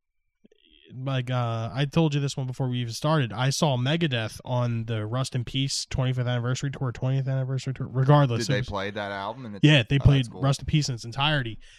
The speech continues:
Speaker 1: And, dude, no bullshit. It sounded like someone put a fucking C D in and clicked play.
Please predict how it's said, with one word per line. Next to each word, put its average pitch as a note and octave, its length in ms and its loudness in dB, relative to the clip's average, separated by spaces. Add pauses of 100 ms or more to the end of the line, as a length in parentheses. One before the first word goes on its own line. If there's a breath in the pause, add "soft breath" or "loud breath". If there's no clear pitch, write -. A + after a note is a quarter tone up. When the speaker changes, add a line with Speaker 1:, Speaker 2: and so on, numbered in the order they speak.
(140)
Speaker 1:
And, B2 160 -2
dude, E3+ 300 10
no D#3+ 220 8
bullshit. F#3+ 640 8 (540)
It D3+ 160 0
sounded F3+ 480 6
like F3+ 380 4 (220)
someone D3+ 300 6
put D#3 140 8
a C3 40 4
fucking D#3 340 2
C F3 240 2
D F3 140 6
in E3 120 6
and C3 100 2
clicked - 320 2
play. A#2 460 2